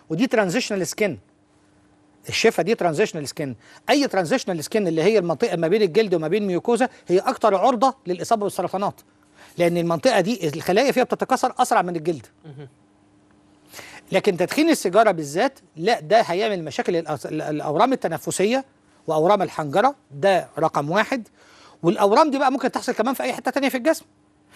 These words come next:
Speaker 1: يعني مفيش مانع مثلًا ورم يجي في المخ أو يجي في الكبد،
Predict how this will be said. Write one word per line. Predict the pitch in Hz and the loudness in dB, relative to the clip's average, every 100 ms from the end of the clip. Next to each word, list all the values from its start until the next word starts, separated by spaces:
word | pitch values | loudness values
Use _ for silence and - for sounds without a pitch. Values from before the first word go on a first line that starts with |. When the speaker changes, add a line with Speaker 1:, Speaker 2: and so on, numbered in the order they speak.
| - | -6
Speaker 1:
يعني | 165 170 | -2 0
مفيش | 160 - | 0 -2
مانع | 190 214 | 0 0
مثلًا | 185 208 165 | 0 0 0
ورم | 208 202 | 0 0
يجي | 214 | -2
في | 214 | -2
المخ | 233 - - _ _ _ _ _ _ _ - | 0 -2 -4 _ _ _ _ _ _ _ -2
أو | 160 | 0
يجي | 202 | 0
في | 196 | 0
الكبد، | - 208 | -2 -2